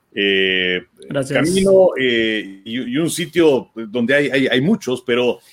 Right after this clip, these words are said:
Speaker 1: pues, eh, finalmente los, los, los buenos son los que finalmente sobreviven, así que bueno, les deseo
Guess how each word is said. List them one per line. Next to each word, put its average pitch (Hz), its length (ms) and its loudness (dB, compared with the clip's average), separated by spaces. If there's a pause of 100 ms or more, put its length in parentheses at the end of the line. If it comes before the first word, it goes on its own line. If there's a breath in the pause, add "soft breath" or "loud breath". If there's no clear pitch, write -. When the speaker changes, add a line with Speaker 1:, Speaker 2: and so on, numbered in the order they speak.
(180 soft breath)
Speaker 1:
pues, 135 240 -2
eh, 135 100 2
finalmente 156 520 -2
los, 117 420 -2
los, 104 460 -6
los 101 180 -6
buenos 135 260 -2
son 127 120 -6
los 110 120 -4
que 95 140 -10
finalmente 104 500 -6
sobreviven, 98 440 -4
así - 180 -8
que - 80 -8
bueno, 104 220 0
les 95 120 -2
deseo 117 360 0